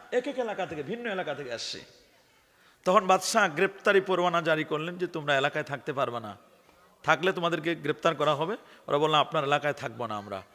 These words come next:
আমরা পাহাড়ের গুহায় চলে যাব।" পাহাড়ের গুহায় সাতজন যুবক যখন যাচ্ছিল, তখন কুকুর বলছে, "তোমরা যেহেতু যাচ্ছ, তা তোমাদের তো একটু সেফটি দরকার,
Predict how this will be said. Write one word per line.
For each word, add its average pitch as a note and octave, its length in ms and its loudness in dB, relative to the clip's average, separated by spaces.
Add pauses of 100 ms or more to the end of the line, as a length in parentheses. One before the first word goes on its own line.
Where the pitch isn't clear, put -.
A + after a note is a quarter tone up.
(220)
আমরা - 200 0
পাহাড়ের F#3+ 540 4
গুহায় E3 420 2
চলে C#3 260 0
যাব।" A2 240 -6 (880)
পাহাড়ের A#3 300 12
গুহায় A3 340 6
সাতজন F#3+ 500 0
যুবক F3+ 340 4
যখন F3 300 0
যাচ্ছিল, B2+ 560 0 (840)
তখন E3 420 0
কুকুর B3 380 4 (1120)
বলছে, D#3 180 0
"তোমরা E3+ 260 0
যেহেতু F3 180 0
যাচ্ছ, C3+ 340 2
তা B2 140 -8
তোমাদের D3 340 -4
তো F#3 80 -8
একটু D#3+ 120 -10
সেফটি - 400 0
দরকার, A2+ 400 0